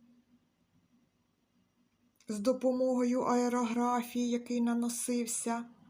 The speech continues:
Два такі кольори: зелений і червоний, досить такі яскраві кольори.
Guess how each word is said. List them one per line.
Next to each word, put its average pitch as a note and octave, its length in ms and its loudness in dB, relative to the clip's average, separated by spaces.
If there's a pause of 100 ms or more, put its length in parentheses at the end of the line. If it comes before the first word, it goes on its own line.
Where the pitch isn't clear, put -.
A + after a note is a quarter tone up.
(1160)
Два A#3+ 320 4
такі A#3 340 0
кольори: A3+ 640 2
зелений B3+ 680 0
і - 20 -6
червоний, A#3+ 800 0
досить A#3 520 -2
такі A#3 440 -4 (340)
яскраві A3+ 680 0
кольори. G#3+ 680 -2